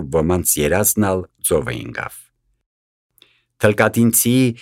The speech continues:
եղերական նահատակութենեն բավական վերջ, անոր երախտակեց սաները հազար ինը հարյուր քսանյոթին Փոստոնի մեջ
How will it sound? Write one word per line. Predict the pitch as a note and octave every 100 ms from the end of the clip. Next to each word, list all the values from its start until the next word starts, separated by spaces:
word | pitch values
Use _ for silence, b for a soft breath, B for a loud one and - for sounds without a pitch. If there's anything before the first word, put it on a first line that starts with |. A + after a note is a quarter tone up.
| B B _
եղերական | F2+ G2 A2 A2 A2 B2+ B2+ A2
նահատակութենեն | F#2 F#2+ F#2+ F2+ F#2 G#2 G2+ A2+ A2 F#2
բավական | - E2 F2 E2+ D#2+
վերջ, | D#2 F2+ - - - - _ _ _ -
անոր | G2 A#2+ A#2+
երախտակեց | G2 F#2 - - F2 - A2 -
սաները | - D#2 D#2 E2 F#2+ G2 b b
հազար | - D#2+ A2+ B2+
ինը | A#2+
հարյուր | F#2+
քսանյոթին | - - E2+ E2+ E2 - G2+ G2+
Փոստոնի | F#2 A#2 A2+ - E2+ D#2+
մեջ | F#2 G#2